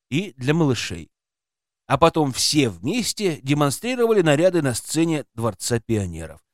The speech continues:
То есть и школа мастериц, и модельная студия в одном флаконе. "Но я ведь видел",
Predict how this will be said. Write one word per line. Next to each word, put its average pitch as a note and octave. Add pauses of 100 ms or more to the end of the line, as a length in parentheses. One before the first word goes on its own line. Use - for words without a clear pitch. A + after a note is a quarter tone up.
(140)
То B2+
есть B2+
и A#2
школа F#3+
мастериц, D3+
и C3
модельная A2+
студия D#3+ (240)
в F#2
одном G2
флаконе. E2 (1800)
"Но G2
я C#3
ведь C#3
видел", C3